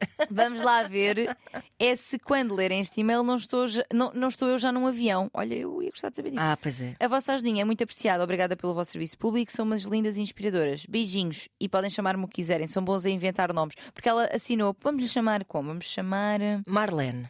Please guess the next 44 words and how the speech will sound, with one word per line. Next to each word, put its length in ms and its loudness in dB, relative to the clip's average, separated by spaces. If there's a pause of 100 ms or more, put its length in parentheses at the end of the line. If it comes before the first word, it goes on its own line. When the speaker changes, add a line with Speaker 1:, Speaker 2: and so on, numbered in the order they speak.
(100)
Speaker 1:
Marlene. 800 2 (760)
Ruth 320 2
Marlene. 360 -2 (180)
<laughs> 240 4
Não, 180 4
só 120 2
Marlene. 360 2 (260)
Simplesmente 920 -2
Marlene. 300 0
Speaker 2:
Simplesmente 500 -4
Marlene. 460 -8 (200)
Speaker 1:
Que 100 2
dizer 300 2
a 60 4
isto, 440 -2
Ana? 580 2 (100)
Speaker 2:
Olha, 320 2 (100)
já 200 4 (200)
te, 140 -2 (120)
podes 220 0
imaginar 440 2
o 40 -6
que 120 -2
é 20 -4
que 140 -4
é 120 2 (120)
que 140 -4
dizer. 460 -4
Speaker 1:
Bete 40 -16
Speaker 2:
Para 140 4
mim 80 -4
é 20 -4
Speaker 1:
já 100 2
no 60 0
Speaker 2:
assim, 40 2
Speaker 1:
avião. 300 -4
Speaker 2:
comparar 600 2
isto, 500 -6
pá, 160 2
isso 180 0
não 160 2
para 260 4
até 180 0
parar. 540 2